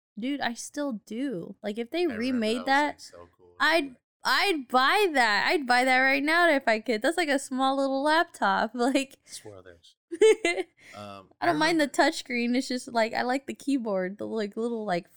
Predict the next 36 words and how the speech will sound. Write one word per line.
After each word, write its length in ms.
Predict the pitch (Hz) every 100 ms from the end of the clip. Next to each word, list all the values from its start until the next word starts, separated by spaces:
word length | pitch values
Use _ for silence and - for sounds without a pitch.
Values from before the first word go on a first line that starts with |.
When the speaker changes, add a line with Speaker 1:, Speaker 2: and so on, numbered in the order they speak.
| -
Speaker 1:
flip 340 | 277 277 -
keyboard 560 | - 233 226 208 190 196 _
to 100 | 220
the 100 | 190
bottom 300 | 185 185 190
of 160 | 180 175
it. 260 | 175 - _ _
Speaker 2:
It 120 | 113 -
took 220 | 120 -
me 100 | 92
so 220 | - - 87 87
long 200 | 80 82
to 60 | _
wanna 180 | 85 82
get 120 | 82
an 80 | 80
iPhone. 400 | 78 82 - 85 85 _ _ _ _ _ _ _ -
Speaker 1:
Really? 400 | 240 302 370 453 494
Speaker 2:
Because 180 | 90 85
of 80 | 82
that. 200 | 87 87 _ _ _ _ _ _ _ -
I 140 | 98
had 260 | 98 101 95 _
the 460 | 92 87 85 82 - _
Samsung, 760 | - - 98 101 - 104 104 98 _ _ _ _
and 100 | 95
this 160 | 95 -
is 100 | 92
old, 200 | 80 82 _ _ _ _
the 100 | 98
Samsung 640 | - 104 113 - 127 123 _ -
Epic, 320 | 98 87 78 _ _
the 80 | 82
very 260 | 90 95 98 -
first, 360 | 85 - - _ _ _ _ _ -
like, 220 | 80